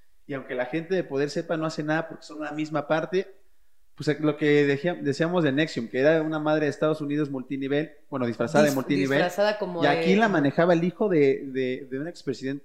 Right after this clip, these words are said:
Speaker 1: de un expresidente. Es que no sé si en es-, si en la época que operaba este güey era presidente Salinas. Pero
Speaker 2: Sí, se supone
Speaker 1: ¿cómo pueden
Speaker 2: que,
Speaker 1: tener
Speaker 2: se
Speaker 1: redes tan
Speaker 2: supone que el
Speaker 1: grandes,
Speaker 2: hijo de
Speaker 1: gente tan
Speaker 2: Salinas
Speaker 1: importante?
Speaker 2: trajo a México como este programa.
Speaker 1: Ajá, era el director de la sucursal en México.
Speaker 2: Exactamente.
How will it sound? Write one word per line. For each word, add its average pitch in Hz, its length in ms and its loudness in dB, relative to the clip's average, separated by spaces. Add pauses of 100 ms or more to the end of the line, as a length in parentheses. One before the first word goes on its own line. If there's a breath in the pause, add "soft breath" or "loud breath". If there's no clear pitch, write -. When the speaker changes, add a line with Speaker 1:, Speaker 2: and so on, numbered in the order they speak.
Speaker 1:
de 131 140 0
un 151 80 -4
expresidente. 147 580 -4
Es 143 60 -4
que - 80 0
no 170 100 -2
sé 180 100 -2
si 147 120 -6
en 135 100 -2
es-, 139 220 -8
si 135 80 -8
en 127 60 -6
la 131 80 -2
época 156 280 -6
que - 100 -2
operaba 123 360 2
este 143 180 -4
güey 131 300 0
era 147 200 2
presidente 131 380 -2
Salinas. 131 540 -6 (760)
Pero 131 520 2
Speaker 2:
Sí, 262 120 -4
se 214 100 -2
supone 233 280 0
Speaker 1:
¿cómo 233 100 0
pueden 202 180 4
Speaker 2:
que, 185 40 0
Speaker 1:
tener 190 200 0
Speaker 2:
se 202 60 2
Speaker 1:
redes 208 160 0
tan 233 120 4
Speaker 2:
supone 240 120 2
que - 40 2 (180)
el - 80 -
Speaker 1:
grandes, 185 160 0
Speaker 2:
hijo 202 200 0
de 202 60 4
Speaker 1:
gente 185 140 -2
tan 165 80 4
Speaker 2:
Salinas 190 380 2
Speaker 1:
importante? - 180 -10
Speaker 2:
trajo 180 540 0
a 156 80 -2
México 156 580 -8
como 143 220 -8
este 147 180 -12
programa. 143 480 -8
Speaker 1:
Ajá, 135 140 0
era 165 100 2
el 175 100 -4
director 147 640 -2
de 131 140 0
la 127 380 0
sucursal 120 560 -2
en 123 120 -4
México. 123 300 -12 (140)
Speaker 2:
Exactamente. 156 920 -8